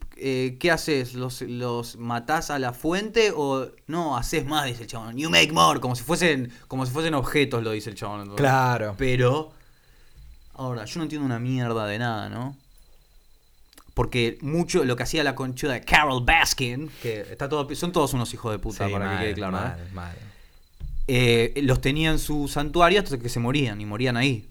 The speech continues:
Speaker 1: ¿viste?
Speaker 2: Sí.
Speaker 1: Ahora yo digo, el flash de hacer más, ¿no? De
Speaker 2: Sí.
Speaker 1: hacer, de criar y hacer más. ¿No hay una fucking chance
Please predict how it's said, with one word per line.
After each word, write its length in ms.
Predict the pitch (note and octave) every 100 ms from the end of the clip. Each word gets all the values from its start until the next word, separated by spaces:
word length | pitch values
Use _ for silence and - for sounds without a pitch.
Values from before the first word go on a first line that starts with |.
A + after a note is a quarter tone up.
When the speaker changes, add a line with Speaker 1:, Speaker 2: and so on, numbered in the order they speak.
| -
Speaker 1:
¿viste? 400 | A2 B2 C#3+ A2+ -
Speaker 2:
Sí. 140 | - B2 A2+ - - - - - - - - - -
Speaker 1:
Ahora 120 | -
yo 140 | C3 D3+
digo, 340 | C3 A#2+ G#2+ - - - - -
el 100 | A#2+
flash 240 | C3 C3
de 140 | C3 A#2
hacer 260 | - B2
más, 420 | A#2 A#2 G2 -
¿no? 320 | G#2+ G#2+ C#3+ - - - - - -
De 120 | A#2
Speaker 2:
Sí. 60 | A#2
Speaker 1:
hacer, 140 | A2+
de 160 | G2+ G2+
criar 320 | G2+ G#2+ A#2
y 60 | A#2+
hacer 220 | G#2+ A2
más. 260 | G#2+ G2+ - - - - - - - - - - - - - - - - - -
¿No 120 | C#3+
hay 60 | D#3+
una 200 | C#3+ A2+
fucking 600 | - C#3+ D3 C#3+ A2+ -
chance 880 | - C#3 D3+ E3 D#3+ D#3+ B2+ G2